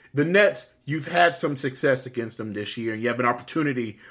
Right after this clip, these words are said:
for more success against the Nets and the Bulls coming up. So that's good. That's positives. But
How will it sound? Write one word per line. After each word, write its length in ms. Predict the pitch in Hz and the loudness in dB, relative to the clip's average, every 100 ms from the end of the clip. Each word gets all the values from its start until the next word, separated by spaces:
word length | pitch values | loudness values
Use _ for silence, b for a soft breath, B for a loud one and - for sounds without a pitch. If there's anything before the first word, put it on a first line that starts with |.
| B | B
for 240 | - 156 | 2 4
more 260 | 127 147 147 | 4 4 4
success 500 | 135 131 - 127 123 | 2 -4 2 0 0
against 340 | 123 127 120 | -4 -4 -4
the 80 | 107 | -6
Nets 440 | 107 127 131 - - | 2 2 2 -2 -4
and 140 | 135 | 0
the 60 | 120 | 2
Bulls 480 | 110 143 131 120 - | 2 2 2 0 -6
coming 380 | - 127 110 107 | 0 0 0 -6
up. 260 | - - - b b b b _ | -10 -16 -20 b b b b _
So 380 | - 175 135 - - _ _ _ | 0 6 6 4 -14 _ _ _
that's 220 | 190 190 135 | 6 6 4
good. 280 | 123 76 - _ _ _ - | -2 -2 -8 _ _ _ 4
That's 240 | 156 170 - | 6 8 4
positives. 760 | - 123 87 - - - - _ b b b b - 107 | 2 2 2 -8 -18 -20 -20 _ b b b b -8 4
But 380 | 170 - - | 4 4 -8